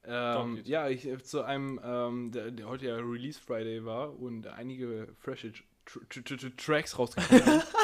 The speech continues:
Speaker 1: Ähm, aber ich einfach mal den Kuhlmann zu Hause lasse, packe ich das, äh, neue Lied von, von Justin Bieber, Daniel Caesar und Giveon, ähm,
Speaker 3: Du willst mich
Speaker 1: Peaches.
Speaker 3: verarschen, oder?
Speaker 1: Das ist ein, äh,
Speaker 3: Also
Speaker 1: doch, Digga, das ist ein, ist ein nicer Track.
Speaker 3: ich fand das
Speaker 1: Ich
Speaker 3: so
Speaker 1: lass den
Speaker 3: wack.
Speaker 1: Coolen einfach mal zu Hause.
Speaker 3: Boah,
Speaker 1: So.
Speaker 3: ich fand das so schlecht,
Speaker 1: Nee.
Speaker 3: das Lied.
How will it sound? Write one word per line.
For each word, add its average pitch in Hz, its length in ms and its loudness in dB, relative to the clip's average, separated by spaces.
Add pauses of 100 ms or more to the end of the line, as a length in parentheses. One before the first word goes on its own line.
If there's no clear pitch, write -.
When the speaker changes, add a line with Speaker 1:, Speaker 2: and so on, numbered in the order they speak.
(320)
Speaker 1:
Ähm, 123 520 0
aber 135 240 -4
ich 147 200 -6
einfach 143 160 -6
mal 135 120 -4
den 135 140 -4
Kuhlmann 165 420 2
zu 143 100 -8
Hause 156 240 2
lasse, 131 240 -2
packe 135 260 -12
ich 131 140 -16
das, 123 280 -8
äh, 120 440 -2 (720)
neue 117 480 -4
Lied 139 280 -4
von, 135 380 -2
von 123 640 -6
Justin 135 400 -4
Bieber, 147 320 0
Daniel 139 380 -2
Caesar 143 280 -6
und 127 160 -4
Giveon, 147 760 -2
ähm, 123 180 -2
Speaker 3:
Du 123 60 -6 (100)
willst - 20 -2
mich - 200 -2
Speaker 1:
Peaches. 110 160 -2
Speaker 3:
verarschen, 131 500 -6
oder? 123 240 -6
Speaker 1:
Das 160 160 -10
ist 117 120 -14
ein, 117 360 -8 (380)
äh, - 40 -8
Speaker 3:
Also 135 280 -6
Speaker 1:
doch, 147 160 -2
Digga, 139 220 -4
das 113 120 -6
ist 127 160 -12
ein, 135 80 -10
ist 127 140 -10
ein 135 60 -8
nicer 139 260 -10
Track. 147 180 -10
Speaker 3:
ich 120 120 -12
fand - 340 -16
das - 200 -16
Speaker 1:
Ich - 60 -6
Speaker 3:
so 120 60 -4
Speaker 1:
lass 170 160 0
den 196 100 0
Speaker 3:
wack. 180 80 -2
Speaker 1:
Coolen 220 160 4
einfach 185 180 4
mal 175 140 0
zu 170 120 -4
Hause. 143 300 0
Speaker 3:
Boah, 139 140 -14
Speaker 1:
So. 170 160 4
Speaker 3:
ich 127 120 -8
fand 139 120 -12
das 131 140 -12
so 151 100 -8
schlecht, 147 320 -10
Speaker 1:
Nee. 151 120 -4
Speaker 3:
das 175 100 -6
Lied. 147 240 -14